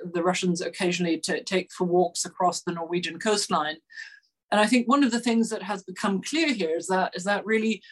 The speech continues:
there is no, there is no geographical limitation to this conflict, um, to Eastern Ukraine, and that Western Europeans who have felt sheltered, um, from all this,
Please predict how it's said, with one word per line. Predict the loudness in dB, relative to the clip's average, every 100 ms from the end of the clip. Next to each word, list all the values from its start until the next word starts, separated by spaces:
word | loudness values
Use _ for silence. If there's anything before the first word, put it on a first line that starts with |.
| -20 _
there | 2 4
is | 2 2
no, | 4 4 4 2 2 0 -8 _
there | -8 -4
is | 0
no | 2 2
geographical | -4 -4 -4 -2 -2 -4 -12 -12
limitation | -10 -8 -8 -6 -2 -2 -6 -16 -20 _ -20 -20 _ -2
to | 4 6 6 6 2
this | 0 -2
conflict, | 0 0 0 -2 -6 -6 -14 -6
um, | 0 0 0 -4
to | -6
Eastern | -2 -2 0 2
Ukraine, | 2 2 -2 -2 -6 -4
and | -4 2
that | 2 2 2
Western | 0 2 4 4
Europeans | 4 0 -2 -4 -4 -6
who | -6
have | -6 -2
felt | 0 -2 -4
sheltered, | 0 2 2 -4 -6 -14 _ _ _ _ _ _ _ 0
um, | 2 4 0 -4
from | -2 4 4
all | 4 -2 -10
this, | -12 -10 -10